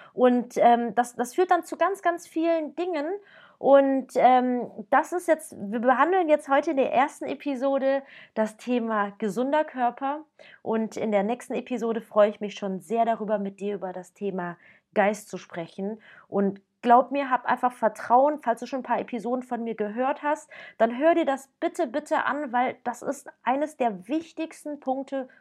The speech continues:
für deine Planung. So, gesunder Körper, folgendes. Je nachdem, wo du jetzt gerade mit deiner Planung stehst, ist uns beiden wahrscheinlich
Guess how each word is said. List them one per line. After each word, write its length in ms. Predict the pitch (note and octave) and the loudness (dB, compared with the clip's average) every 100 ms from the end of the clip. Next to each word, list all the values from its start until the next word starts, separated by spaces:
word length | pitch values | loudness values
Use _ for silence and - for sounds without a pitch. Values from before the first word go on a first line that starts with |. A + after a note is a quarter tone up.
| _ | _
für 160 | - B3 | -8 -2
deine 240 | A3+ B3 | -2 -2
Planung. 580 | B3+ C4+ A#3 G3+ D#3+ C3 _ _ _ _ _ | -6 -2 -2 -2 -6 -10 _ _ _ _ _
So, 460 | - A#3+ F#3 C#3+ _ _ _ - | 0 2 2 0 _ _ _ -2
gesunder 440 | A3+ G3+ D#4 D4+ C#4+ | 2 2 4 2 2
Körper, 580 | B3+ A#3 A3 D#3+ D3+ _ | 4 4 4 0 -4 _
folgendes. 720 | - - A3 G3 F3 D#3 - | -6 2 4 4 -2 -6 -10
Je 260 | G3 A#3 D#4+ | -6 -2 0
nachdem, 440 | D#4+ - C4+ B3+ | 0 -2 -6 -4
wo 80 | A3+ | -4
du 100 | A#3 | -4
jetzt 160 | A3 | -6
gerade 280 | - G3+ G#3 | -6 -4 -4
mit 180 | G3+ G3 | -4 -4
deiner 200 | F#3 E3 | -4 -6
Planung 500 | - G3 F#3 B3 D4 | -6 -4 -2 -4 -8
stehst, 500 | - G3 G3 B3+ - - - _ | -8 -4 -4 -6 -12 -20 -20 _
ist 160 | B3+ C#4 | -4 -4
uns 180 | D4+ | -4
beiden 340 | - B3 C4 C4 | 2 4 4 0
wahrscheinlich 520 | B3+ A#3+ A3+ A3+ | -4 -2 -4 -6